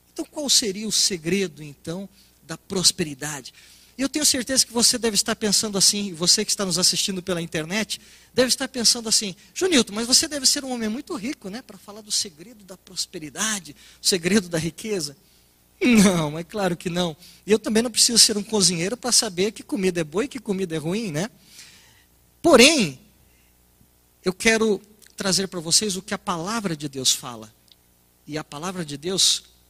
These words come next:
e pre-, especialmente quem falou essas palavras, que foi Jesus Cristo, é sim um dos homens mais ricos que já viveu nesta terra,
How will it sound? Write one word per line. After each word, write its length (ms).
e 80
pre-, 300
especialmente 580
quem 160
falou 520
essas 260
palavras, 360
que 100
foi 180
Jesus 320
Cristo, 480
é 180
sim 480
um 100
dos 280
homens 360
mais 300
ricos 340
que 140
já 80
viveu 240
nesta 300
terra, 360